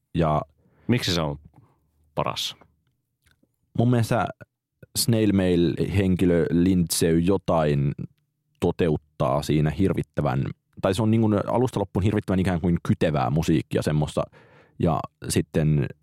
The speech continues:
Speaker 1: oikeastaan niin kuin klimaattiset hetket on ensisijassa kliimak-, ja kliimaksinomaiset, ei niin kuin ehkä, ei ehkä ilmastolliset. Ö, kliimaksinomaiset hetket on ensisijassa niitä, kun tavallaan joku sointu aukeaa,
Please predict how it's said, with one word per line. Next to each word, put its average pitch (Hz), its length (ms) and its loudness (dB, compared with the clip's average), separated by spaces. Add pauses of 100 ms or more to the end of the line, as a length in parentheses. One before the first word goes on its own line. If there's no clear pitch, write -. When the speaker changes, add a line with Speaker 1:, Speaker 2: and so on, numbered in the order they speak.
(140)
Speaker 1:
oikeastaan 80 600 0
niin 80 120 2
kuin 80 220 2 (380)
klimaattiset 87 800 2 (160)
hetket 80 420 -2
on 78 140 2
ensisijassa 78 680 2 (880)
kliimak-, 85 400 2
ja 92 160 -2
kliimaksinomaiset, 90 760 2
ei 73 100 0
niin 73 100 2
kuin 80 120 0
ehkä, - 200 -4
ei 85 120 2
ehkä - 200 -6
ilmastolliset. 78 640 -2 (440)
Ö, 78 40 2 (420)
kliimaksinomaiset 92 580 2
hetket 90 300 0
on 80 80 2
ensisijassa 82 380 0
niitä, 80 140 4
kun 80 100 -2
tavallaan 82 280 2
joku 85 160 0
sointu 92 440 2
aukeaa, 73 680 0